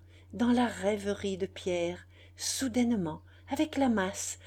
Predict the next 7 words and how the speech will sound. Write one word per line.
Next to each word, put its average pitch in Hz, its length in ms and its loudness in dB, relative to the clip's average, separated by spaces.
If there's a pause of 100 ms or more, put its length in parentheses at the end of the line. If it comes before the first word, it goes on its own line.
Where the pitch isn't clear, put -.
(140)
avec 262 280 0
l'énergie 294 640 4
irrésistible 311 1200 0
d'une 233 240 2
force - 400 -2
toute-puissante, - 1000 -8
souveraine. 165 600 -8